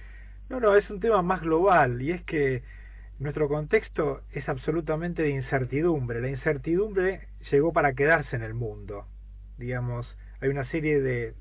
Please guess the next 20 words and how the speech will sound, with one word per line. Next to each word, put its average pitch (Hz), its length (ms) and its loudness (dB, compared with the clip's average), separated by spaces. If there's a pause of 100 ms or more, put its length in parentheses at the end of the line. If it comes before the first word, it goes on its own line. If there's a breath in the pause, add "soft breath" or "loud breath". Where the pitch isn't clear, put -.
(140)
síntomas 175 560 4
o 151 100 4
hechos 165 420 0 (840 loud breath)
que 135 100 -4
son 151 160 -2
las 139 80 4
grandes 156 280 2
catástrofes 147 760 0
económicas, 151 960 2
este, 131 380 -2
de 127 100 0
la 139 180 2
nat-, 135 100 -12 (160)
de 135 180 0
la 143 100 4
naturaleza, 143 880 2 (540 loud breath)
eh, 135 320 2
de 139 220 -2
distintos 165 360 2
aspectos 185 600 0